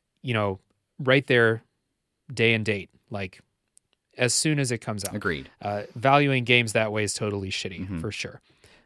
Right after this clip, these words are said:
Speaker 1: Um, yeah. Yeah, I, I mean, I, I paid sixty bucks for this. I'm not mad that I paid sixty dollars for it. I had,
Speaker 2: Not at all.
Speaker 1: you know, I played for ten hours and I spent about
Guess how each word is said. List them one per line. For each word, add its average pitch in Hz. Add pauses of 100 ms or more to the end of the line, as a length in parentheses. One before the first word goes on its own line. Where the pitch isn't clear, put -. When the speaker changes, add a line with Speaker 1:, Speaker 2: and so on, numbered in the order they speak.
Speaker 1:
Um, 101 (540)
yeah. 131 (800)
Yeah, 175
I, 156
I 160
mean, 156
I, 151 (120)
I 156
paid 165
sixty -
bucks 113
for 117
this. 117
I'm 156
not 156
mad 110
that 110
I 107
paid 110
sixty 117
dollars 104
for 107
it. 123
I 117
had, 123
Speaker 2:
Not 117
at 147
all. 156 (240)
Speaker 1:
you 120
know, 101 (1300)
I 123
played 123
for 123
ten 117
hours 135
and 101 (380)
I 120
spent 120
about 113